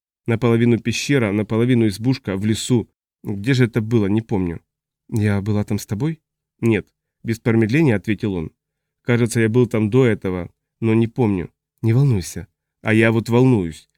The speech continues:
возбуждённо проговорил он. "Согласись, я вправе поволноваться".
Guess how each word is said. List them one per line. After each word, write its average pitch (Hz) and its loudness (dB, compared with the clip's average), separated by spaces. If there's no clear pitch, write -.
возбуждённо 113 0
проговорил 110 0
он. 87 -6
"Согласись, 117 -2
я 110 -4
вправе 139 0
поволноваться". 107 -2